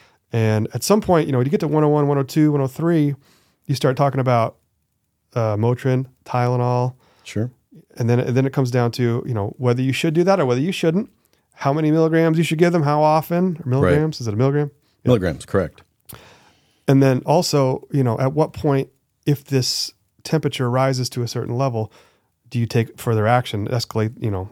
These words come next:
Speaker 1: into an emergency room or calling the doctor or what? Now,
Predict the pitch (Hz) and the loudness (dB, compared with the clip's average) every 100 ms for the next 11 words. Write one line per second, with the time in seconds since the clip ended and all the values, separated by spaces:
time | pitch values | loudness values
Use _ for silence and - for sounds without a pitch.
0 | - 113 104 107 107 131 123 120 123 123 | -8 -6 -6 -4 0 0 -2 -4 -2 0
1 | 123 98 - 101 98 107 131 131 135 127 | 0 -4 -4 -4 -4 -2 -2 -2 -2 -2
2 | 127 - _ _ _ - 110 104 113 - | -4 -8 _ _ _ -6 -4 -2 -6 -6
3 | 127 104 | -2 -2